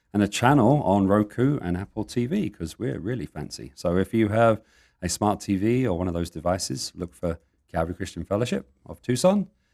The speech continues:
and download our app. And that's another way that you can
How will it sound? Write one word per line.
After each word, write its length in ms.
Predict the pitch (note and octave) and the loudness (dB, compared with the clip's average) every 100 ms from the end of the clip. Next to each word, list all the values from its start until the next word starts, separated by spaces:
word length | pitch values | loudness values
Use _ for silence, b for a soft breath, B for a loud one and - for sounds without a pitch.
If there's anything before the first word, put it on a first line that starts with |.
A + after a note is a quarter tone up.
| _ _ - | _ _ -10
and 120 | E2+ | -2
download 460 | F#2+ F#2+ F#2+ F#2 | 0 2 2 2
our 160 | F2 E2+ | 0 0
app. 240 | B2 E3 _ - | 0 -2 _ -8
And 80 | |
that's 160 | F2 - | -8 -4
another 240 | F#2 G2+ | -4 -4
way 200 | G2+ A#2 | -4 -4
that 140 | A#2 F2 | -4 -4
you 140 | F2+ | -4
can 360 | F2 E2 E2 | -6 -8 -8